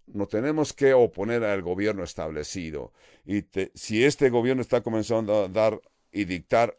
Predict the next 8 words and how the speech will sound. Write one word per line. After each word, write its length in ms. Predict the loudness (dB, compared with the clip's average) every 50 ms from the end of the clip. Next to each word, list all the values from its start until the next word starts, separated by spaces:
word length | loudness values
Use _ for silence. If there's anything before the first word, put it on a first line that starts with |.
| _
órdenes 680 | 0 2 2 2 2 0 -2 0 -2 -2 -4 -4 -8 -14 _ _ _ _ _ _ _ _ _ _ _ _ _ _ _
que 140 | -4 -2 0
van 320 | 2 2 2 2 0 -2 _
a 220 | -2 -2 -2 -2 0
contra 640 | 2 2 2 2 2 -2 -2 0 2 4 4 2 2
de 300 | 0 0 0 0 0 -2
nuestro 600 | -4 -4 -4 -4 -6 -6 -8 -8 -6 -4 -4 -6
Dios. 460 | -6 -6 -4 -4 -4 -6 -6 -10